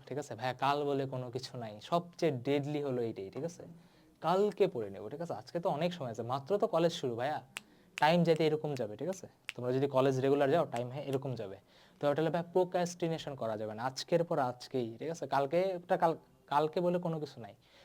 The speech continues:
তোমার যদি রাত দশটার সময় মনে হয় যে, "আরে, পড়াশোনা হয় নাই", তখনই টেবিলে পড়তে বসবা,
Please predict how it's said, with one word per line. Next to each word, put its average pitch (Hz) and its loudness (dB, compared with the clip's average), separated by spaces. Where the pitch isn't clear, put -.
তোমার 147 2
যদি 165 4
রাত 156 6
দশটার 147 -2
সময় 160 -6
মনে 151 -2
হয় 143 -4
যে, 120 -2
"আরে, 135 0
পড়াশোনা 131 -4
হয় 135 -4
নাই", 110 -6
তখনই 170 6
টেবিলে 147 2
পড়তে 120 -8
বসবা, 98 -10